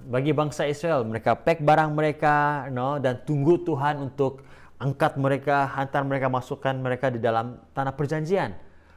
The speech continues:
Kan mudah, ya. Mengapa mereka harus pack, jalan di padang gurun, ada tiang awan dan tiang api lagi gitu, like, ambil masa yang lama, ya? Bukankah Tuhan itu berkuasa,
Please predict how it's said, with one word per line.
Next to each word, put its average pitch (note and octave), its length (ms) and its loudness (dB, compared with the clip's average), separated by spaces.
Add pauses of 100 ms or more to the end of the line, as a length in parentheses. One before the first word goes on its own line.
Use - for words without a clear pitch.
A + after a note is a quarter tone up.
(300)
Kan C#4+ 240 -4
mudah, A3 480 -2 (480)
ya. E3+ 320 -6 (240)
Mengapa F3+ 560 0
mereka F3+ 320 -2
harus E3+ 400 -2
pack, B2+ 560 -4 (320)
jalan B2+ 480 2
di A2 80 -2
padang A2 320 -2
gurun, C3 640 2 (240)
ada A#2+ 320 -2
tiang B2+ 320 -2
awan C3 320 0
dan A#2+ 80 -6
tiang B2 240 -4
api B2 320 -6
lagi B2+ 560 -2
gitu, C3+ 320 -4
like, B2 160 -4
ambil C3 160 -4
masa B2 320 -6
yang A#2 160 -8
lama, A2+ 400 -8 (480)
ya? D#3 240 -8 (560)
Bukankah D4 320 -4
Tuhan A#3+ 160 2
itu G3 80 0
berkuasa, F3+ 720 0